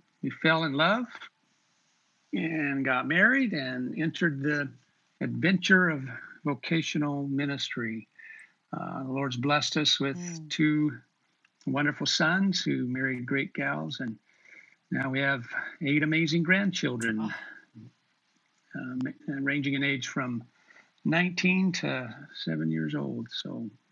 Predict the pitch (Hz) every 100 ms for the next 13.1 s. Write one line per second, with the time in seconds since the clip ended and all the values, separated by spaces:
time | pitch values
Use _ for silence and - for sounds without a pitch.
0 | _ - 143 147 135 156 135 - - -
1 | 175 156 - - - - 165 _ _ _
2 | _ - - - - - - - _ -
3 | - 160 165 165 156 156 - 160 151 143
4 | 127 - - - - - 151 139 135 139
5 | - _ _ _ - 156 151 147 147 143
6 | 139 - - 147 143 143 135 123 120 -
7 | _ _ - - 131 123 127 123 123 156
8 | 214 _ _ _ - 156 147 143 131 -
9 | 135 131 127 123 127 123 120 120 123 131
10 | 127 135 120 123 127 135 131 123 113 -
11 | _ _ _ - _ - - 147 131 -
12 | - 131 131 131 - 135 135 131 127 107
13 | 110